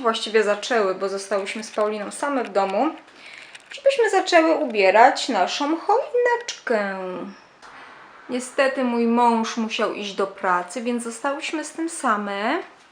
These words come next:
Przed wyjściem jednak zdążył naszą choineczkę ubrać w światełka, a nam zostało przystrojenie jej bombkami, ale mamy tutaj taki mały kłopot.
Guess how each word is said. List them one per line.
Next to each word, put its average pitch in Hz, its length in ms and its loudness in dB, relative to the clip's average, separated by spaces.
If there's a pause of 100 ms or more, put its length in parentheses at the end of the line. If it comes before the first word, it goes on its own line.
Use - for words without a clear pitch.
(380)
Przed 220 280 0
wyjściem 269 400 0
jednak 190 340 0
zdążył 214 640 2
naszą 214 340 -2
choineczkę 220 560 0
ubrać 214 380 0
w - 60 -10
światełka, 226 760 4 (680)
a 508 40 0
nam 480 300 4
zostało 311 280 6
przystrojenie 240 680 2
jej 202 240 -2
bombkami, 202 760 -2
ale 190 200 0
mamy 330 440 2
tutaj 320 360 -8
taki 302 260 -10
mały 320 420 -2
kłopot. - 840 -4